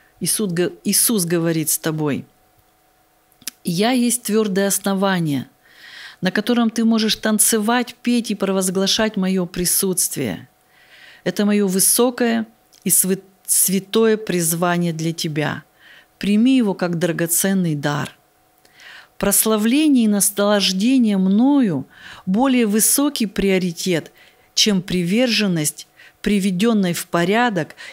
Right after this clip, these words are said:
и структуризированной жизни. Оставь свои попытки все держать под контролем. Это невыполнимая задача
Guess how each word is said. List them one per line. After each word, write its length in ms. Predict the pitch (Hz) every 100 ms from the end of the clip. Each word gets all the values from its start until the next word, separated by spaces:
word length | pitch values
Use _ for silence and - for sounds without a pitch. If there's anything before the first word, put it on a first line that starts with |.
| -
и 80 | 180
структуризированной 1300 | - 185 - 190 175 170 170 233 220 196 190 180
жизни. 680 | 175 185 220 202 165 147 - - _ _ _ - - - -
Оставь 540 | 220 - - 294 294
свои 280 | - 254 247
попытки 560 | 247 240 277 269 -
все 240 | 220 - 254
держать 500 | 220 220 240 233 240
под 180 | 214 -
контролем. 840 | 226 214 240 254 233 160 135 - _ - _ -
Это 240 | 214 226
невыполнимая 960 | 233 233 247 226 240 240 262 254 226 202
задача 800 | 190 196 208 262 254 - 160